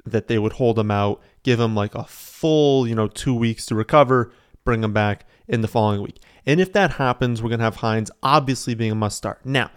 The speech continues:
it's the same thing I talked about over the summer with Hines in that he's a phenomenal pick late in drafts because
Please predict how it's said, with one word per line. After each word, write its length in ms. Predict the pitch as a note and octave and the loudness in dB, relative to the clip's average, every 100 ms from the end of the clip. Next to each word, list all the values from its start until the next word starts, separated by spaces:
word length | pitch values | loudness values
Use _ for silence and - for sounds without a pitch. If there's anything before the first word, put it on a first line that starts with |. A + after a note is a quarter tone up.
| _ _ | _ _
it's 120 | - | -8
the 60 | C3+ | -4
same 260 | - F3 F3+ | 0 0 2
thing 100 | F3 | -2
I 40 | |
talked 300 | - D3 D3 | -2 -4 -2
about 180 | D3 - | -2 0
over 180 | B2+ A#2+ | 0 -2
the 100 | G#2+ | -4
summer 480 | - G#2+ A#2+ C3+ C3 | -2 -2 -2 -4 -6
with 200 | C3 - | -6 -4
Hines 440 | C3 C3+ D#3+ D3+ | -2 0 -2 -4
in 160 | A#2+ A#2 | -4 -2
that 240 | G#2+ - _ _ - | -2 -4 _ _ -8
he's 320 | E3 D#3+ B2 - | -4 -2 -2 -6
a 80 | |
phenomenal 840 | C3 - D3 D3 A#3 B3 D#3+ A2+ - | -8 -6 -2 0 0 2 0 0 -4
pick 320 | - D3 - | -2 -2 -2
late 140 | C3 B2 | -4 -4
in 120 | G#2+ | -4
drafts 440 | G#2+ A2 G#2+ G2+ | 0 2 2 -2
because 520 | - A#2 B2 A2 G#2 | -6 -6 -2 0 -2